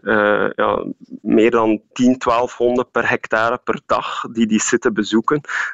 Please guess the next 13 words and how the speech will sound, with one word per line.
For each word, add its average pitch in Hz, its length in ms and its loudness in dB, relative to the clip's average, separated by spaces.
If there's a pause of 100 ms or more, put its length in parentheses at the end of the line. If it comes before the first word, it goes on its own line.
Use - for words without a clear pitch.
Dus 104 160 -4
als 110 180 2
je 110 100 2
dat, 101 380 2 (340)
eh, 107 440 -2 (220)
ja, 110 360 0 (240)
uitrekent 127 600 2
over 110 200 2
een 104 100 2
gans 117 340 0
jaar 113 380 2
per 120 100 0
hectare, 123 680 -2